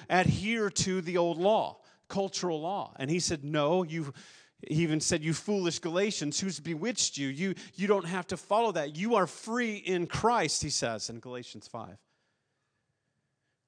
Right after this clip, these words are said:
But that doesn't mean that life law is gone. And in fact, Jesus, you will see that he begins to deal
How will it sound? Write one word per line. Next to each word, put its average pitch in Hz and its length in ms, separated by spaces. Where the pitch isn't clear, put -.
But 170 100
that 220 160
doesn't 208 340
mean 202 420
that 170 220
life 180 480
law 156 400
is 156 680
gone. 135 480
And 139 160
in 151 80
fact, 170 300
Jesus, 156 760
you 170 220
will 147 120
see 196 260
that 160 120
he 175 140
begins 170 460
to 156 100
deal 143 560